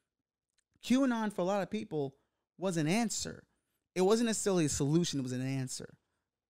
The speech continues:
It gave their life meaning, sadly. You know, like, this, this military guy recently who just killed his family 'cause he thought, like, there was a sex trafficker, um, s-, just, yeah,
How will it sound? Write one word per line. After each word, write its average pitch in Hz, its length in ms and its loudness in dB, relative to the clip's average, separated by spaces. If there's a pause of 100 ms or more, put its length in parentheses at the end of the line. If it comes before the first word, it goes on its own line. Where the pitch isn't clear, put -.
It 160 60 -2
gave 190 280 4
their 185 100 4
life 165 400 -2
meaning, 143 560 -2
sadly. 78 600 -6 (800)
You 156 100 -4
know, 156 80 0
like, 156 140 -2
this, 165 200 -4 (140)
this 170 240 0
military 175 480 2
guy 135 220 -2
recently 139 500 -2 (1120)
who 156 240 6
just 151 260 2
killed 156 200 0
his 139 140 -4
family 175 380 0
'cause - 80 -10
he 135 100 0
thought, 143 300 -2
like, 135 100 -6
there 135 80 -6
was 127 80 -6
a 123 40 -6
sex - 320 -4
trafficker, 117 640 -8 (640)
um, 131 140 0
s-, - 200 -6
just, - 280 2 (200)
yeah, 135 120 -4